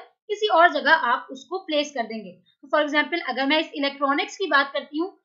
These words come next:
और mouse के जरिए मैं इसको cut करना चाहती हूँ तो आप पुराने जैसे आपने copy में किया था इसको select करेंगे। Select करने के बाद right click करेंगे, आपके सामने एक menu open हो जाएगा जिसमें टॉप पर आपको cut लिखा हुआ नजर आ रहा है। अब देखिएगा दोस्तों,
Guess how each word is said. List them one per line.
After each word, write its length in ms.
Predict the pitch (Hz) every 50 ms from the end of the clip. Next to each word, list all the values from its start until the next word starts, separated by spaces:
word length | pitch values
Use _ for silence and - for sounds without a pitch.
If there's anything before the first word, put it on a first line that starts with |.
| _ _ _ -
और 100 | 247 233
mouse 260 | 226 220 226 269 285
के 100 | - 370 330
जरिए 240 | 302 294 294 320 330
मैं 80 | 320 311
इसको 180 | 311 311 320 320
cut 240 | - 311 311 311
करना 220 | - 320 294 311 311
चाहती 320 | 311 302 269 269 - 285 294
हूँ 100 | 302 302
तो 80 | 302 302 - 254 247
आप 220 | 254 - - _ -
पुराने 520 | - - - - 214 240 226 226 247 285 277
जैसे 200 | 269 269 - 302
आपने 280 | 277 269 277 277 294 311 302 - _ _ _ _ _ _ -
copy 260 | 285 320 320 381 392 403
में 140 | 392 359
किया 160 | 277 339 330 330
था 140 | 330 330
इसको 220 | 320 302 - - 269
select 320 | - - 226 247 277 269 -
करेंगे। 360 | 311 294 302 302 294 311 320
Select 300 | 320 330 269 262 269 269
करने 200 | - 262 262 262
के 120 | 247 - 247
बाद 220 | 226 233 226 185
right 220 | 214 226 285 294 -
click 200 | 311 320 320 -
करेंगे, 340 | 320 285 285 285 285 285 302
आपके 300 | 330 330 339 339 - 269
सामने 300 | 269 269 240 233 240 277
एक 220 | 269 262 262 _ _ _ _ _ _ _
menu 360 | - 277 339 339 349 403 440 427
open 240 | 392 359 370 370 359
हो 80 | 349 320
जाएगा 360 | 277 311 302 294 269 320 370 381 - - - _ _ -
जिसमें 220 | 339 - 415 403 403
टॉप 180 | 370 330 330
पर 160 | 330 - 392 381 - 294
आपको 220 | - 320 - 381 381
cut 220 | - 349 339 339 311
लिखा 220 | 320 - - 302
हुआ 120 | 294 302 302
नजर 260 | 277 240 254 247 240
आ 80 | 233
रहा 140 | 220 214 208
है। 200 | 202 185 185 _ _ _ _ -
अब 60 | 254 208
देखिएगा 380 | 208 240 233 254 302 294 311 302
दोस्तों, 360 | 294 285 285 285 339 349 359